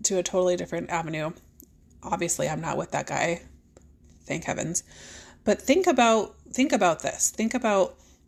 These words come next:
the timeline of events that led me to getting medical attention because I wouldn't stand up for myself and I wouldn't say, "Hey, I'm not really a bushwhacking kind of girl.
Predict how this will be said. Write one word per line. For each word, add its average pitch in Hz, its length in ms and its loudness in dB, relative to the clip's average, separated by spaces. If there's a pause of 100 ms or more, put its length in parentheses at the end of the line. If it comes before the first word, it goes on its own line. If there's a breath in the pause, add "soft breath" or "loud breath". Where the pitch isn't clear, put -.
(160)
the 214 80 -4
timeline 233 680 2
of 185 120 -2
events 175 400 -2
that 156 200 -2
led 202 220 0
me 180 200 2
to 175 140 -2
getting 160 380 -2
medical 196 420 2
attention 160 560 -2
because 170 440 -6
I 175 180 -2
wouldn't 185 360 0
stand 170 320 0
up - 180 -2
for 214 100 -2
myself 214 500 0
and 170 140 -6
I 165 60 -2
wouldn't 175 280 -2
say, 165 280 0
"Hey, 170 360 -2 (400 loud breath)
I'm 277 120 2
not 302 160 2
really 214 200 4
a 180 60 2
bushwhacking 175 540 -2
kind 165 200 -4
of - 60 -6
girl. - 380 -6